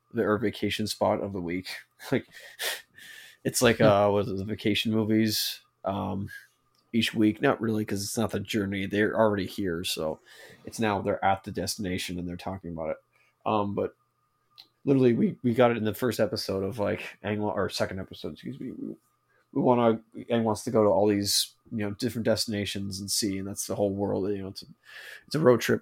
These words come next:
Speaker 1: movie, or ro-, road trip series, excuse me, T V, T V season, excuse me. And that's kinda what it was, so I feel like people should understand that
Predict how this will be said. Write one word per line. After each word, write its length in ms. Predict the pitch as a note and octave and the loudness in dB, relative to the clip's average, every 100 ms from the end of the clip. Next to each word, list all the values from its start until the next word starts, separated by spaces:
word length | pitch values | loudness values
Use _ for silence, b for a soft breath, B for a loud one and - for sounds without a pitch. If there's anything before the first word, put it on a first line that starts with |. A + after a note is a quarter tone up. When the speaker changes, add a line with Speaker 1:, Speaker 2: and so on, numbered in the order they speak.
| - | -2
Speaker 1:
movie, 440 | G2+ G2+ F#2+ G2 F#2+ | -2 0 0 -2 -2
or 160 | F#2+ | -4
ro-, 240 | F#2+ G#2+ G#2 | 0 2 2
road 180 | A2 G#2+ | 4 2
trip 180 | G2+ - | 0 -2
series, 320 | F#2 F2+ F#2 | 0 0 0
excuse 220 | - F2 | -2 -2
me, 160 | F#2 G2 - | -4 -6 -8
T 120 | G2+ | -6
V, 180 | F#2 C2 - | -4 -6 -6
T 100 | G#2+ | -6
V 100 | F#2+ | -4
season, 300 | - F2+ E2+ | -6 -8 -8
excuse 260 | - E2 F2+ | -10 -10 -10
me. 140 | F#2 b b b b b b b b _ _ _ _ | -12 b b b b b b b b _ _ _ _
And 340 | C#3 A#2+ C3 - | 0 0 0 -2
that's 340 | - E3 E3 - | 2 2 2 -4
kinda 340 | - F3+ G3+ | -2 0 2
what 180 | F#3 F#3+ | 4 4
it 100 | F3 | 4
was, 360 | C#3 E3 C#3+ - | 4 4 4 2
so 320 | C#3+ C3 B2 | 2 2 2
I 140 | A2 | 0
feel 320 | A#2 - D#3+ | -2 0 0
like 320 | D3+ B2+ A2+ - _ | 2 2 0 -4 _
people 340 | - B2 B2+ | -4 -2 -2
should 320 | A#2 - A2+ - | -2 0 -2 -2
understand 680 | A#2+ A2 G#2+ - G#2 B2 A#2+ | -2 -2 -4 -6 -4 -4 0
that 240 | G2+ E2 | 0 0